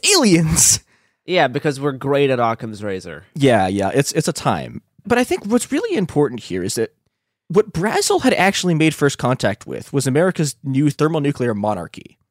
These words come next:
Speaker 1: And this is something that I think more people should talk about, which is that having nukes just a-, as a thing massively centralizes power into sort of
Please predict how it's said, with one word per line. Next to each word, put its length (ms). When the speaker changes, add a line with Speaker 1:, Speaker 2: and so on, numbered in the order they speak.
Speaker 1:
And 360
this 200
is 80
something 320
that 240
I 60
think 200
more 180
people 300
should 160
talk 240
about, 300
which 160
is 100
that 280
having 520
nukes 480
just 220
a-, 200
as 160
a 60
thing 600
massively 480
centralizes 640
power 360
into 180
sort 180
of 140